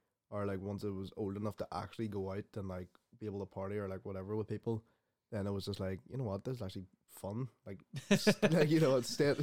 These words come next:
Speaker 2: People are dead on.
Speaker 1: Yeah, people are actually sound. So then staying out and then just meeting loads of people. Oh, I've said that so many times, but, like,
Speaker 2: <laughs>
Speaker 1: yeah.
Speaker 2: Way to
Speaker 1: Um,
Speaker 2: rub it in.
Speaker 1: I know.
Speaker 2: Cheers.
Speaker 1: <laughs> Well, obviously it's hard for you sitting,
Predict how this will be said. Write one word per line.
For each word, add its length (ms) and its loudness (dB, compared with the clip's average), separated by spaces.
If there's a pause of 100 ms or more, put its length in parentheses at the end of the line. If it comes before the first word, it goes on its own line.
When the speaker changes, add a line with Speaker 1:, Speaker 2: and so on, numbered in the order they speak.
(140)
Speaker 2:
People 280 2
are 80 4
dead 220 0
on. 160 6
Speaker 1:
Yeah, 180 8
people 260 4
are 40 2
actually 200 -2
sound. 500 2
So 120 -2
then 220 4
staying 300 0
out 180 0
and 120 0
then 180 2
just 160 -2
meeting 380 -2
loads 180 -4
of 60 -12
people. 280 -10
Oh, 120 -2
I've 100 -4
said 160 -8
that 80 -8
so 120 -8
many 140 -6
times, 240 -6
but, 140 -2
like, 120 0 (260)
Speaker 2:
<laughs> 300 -4
Speaker 1:
yeah. 260 0 (520)
Speaker 2:
Way 180 2
to 80 0
Speaker 1:
Um, 80 -2
Speaker 2:
rub 160 0
it 80 -4
in. 220 -2
Speaker 1:
I 80 2
know. 160 4
Speaker 2:
Cheers. 280 4 (400)
Speaker 1:
<laughs> 340 -14
Well, 120 4
obviously 240 2
it's 80 -4
hard 180 2
for 80 -10
you 140 -4
sitting, 360 -4